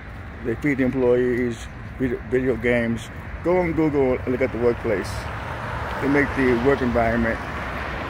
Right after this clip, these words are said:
where employees don't wanna go out, you know? But anyway, I'm going, I'm going to work on the thirteenth,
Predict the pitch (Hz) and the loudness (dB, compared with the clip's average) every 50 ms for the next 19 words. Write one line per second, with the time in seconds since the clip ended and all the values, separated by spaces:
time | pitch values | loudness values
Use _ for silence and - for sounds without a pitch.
0 | - - - - - - - - - - - 117 127 131 120 123 117 120 135 131 | -8 -8 -8 -8 -8 -8 -8 -8 -8 -4 0 4 6 6 6 6 6 6 6 6
1 | 131 135 127 127 123 117 143 156 156 147 131 117 104 98 107 101 98 92 82 78 | 8 8 8 6 6 6 6 6 6 4 4 2 2 4 4 4 4 2 0 -2
2 | - - - - - - - - - - - - - - - - - - - - | -4 -4 -8 -10 -10 -10 -10 -8 -8 -8 -8 -8 -8 -8 -10 -10 -10 -10 -10 -10
3 | - - - - - - - - - - - - 95 104 113 123 131 - - - | -10 -10 -8 -8 -6 -6 -6 -6 -6 -6 -2 0 2 4 6 6 4 4 -2 -6
4 | - - - - - - - - - - - - - - - - - - - - | -6 -6 -6 -6 -6 -6 -6 -6 -6 -6 -8 -8 -8 -8 -8 -8 -8 -6 -6 -4
5 | - - - - - - - - - - - - - - - - - - - - | -4 -2 -2 -2 -2 -2 -4 -4 -6 -6 -6 -6 -6 -4 -4 -4 -4 -2 -2 -2
6 | - - - - - - - - - - - - - - - - - - - - | -2 -2 -4 -4 -4 -4 -4 -4 -4 -4 -4 -4 -4 -4 -4 -4 -6 -6 -6 -4
7 | - - - - - - - - - - - - - - - - - - - - | -4 -4 -4 -4 -4 -4 -6 -6 -4 -2 2 2 2 4 4 2 2 2 0 -4
8 | - - - - - - 160 185 196 185 180 170 160 160 165 170 170 170 165 - | -4 -4 -4 -4 2 6 8 8 8 10 8 8 8 8 8 8 6 6 6 2
9 | 160 160 151 170 175 170 170 170 165 160 160 160 - - - - 139 - - - | 0 0 2 0 0 2 2 4 6 6 6 6 2 0 -6 -8 -8 -8 -8 -6
10 | - - - - - - - - - - - - - - - - - - 139 143 | -6 -6 -6 -6 -6 -6 -6 -6 -6 -6 -6 -6 -6 -8 -10 -8 -4 0 2 4
11 | 143 139 131 131 135 139 135 131 127 123 123 127 - - - - - - - - | 6 6 6 4 4 4 4 4 4 2 0 -2 -6 -8 -10 -10 -10 -10 -8 -8
12 | - - - - - - - - - - - - - - - - - - - - | -8 -8 -8 -8 -8 -10 -10 -10 -10 -10 -8 -8 -8 -8 -8 -8 -8 -6 -6 -6
13 | - - - - - - - - - - - - - - - - - - - - | -4 -4 -4 -2 -2 -2 -2 -2 -2 -2 -4 -4 -4 -6 -4 -4 -4 -4 -2 2
14 | - 165 156 156 - 160 156 151 143 | 6 6 6 8 6 4 4 4 4